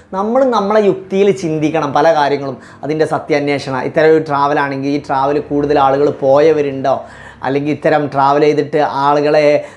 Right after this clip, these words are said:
റിവ്യൂ ഉണ്ടോ, ഇത്തരം ഒരുപാട് കാര്യങ്ങൾ നമ്മൾ അന്വേഷിക്കണം. പക്ഷേ നമ്മൾ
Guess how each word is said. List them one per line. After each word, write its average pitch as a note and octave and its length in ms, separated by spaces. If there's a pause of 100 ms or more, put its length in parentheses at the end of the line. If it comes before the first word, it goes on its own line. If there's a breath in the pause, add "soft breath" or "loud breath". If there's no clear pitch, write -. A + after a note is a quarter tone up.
(220 loud breath)
റിവ്യൂ D3 300
ഉണ്ടോ, C#3+ 400 (100)
ഇത്തരം G#3+ 360
ഒരുപാട് B3+ 640
കാര്യങ്ങൾ G#3 600
നമ്മൾ F3+ 240
അന്വേഷിക്കണം. C#3 760 (340 loud breath)
പക്ഷേ B3 420 (140)
നമ്മൾ G#3 480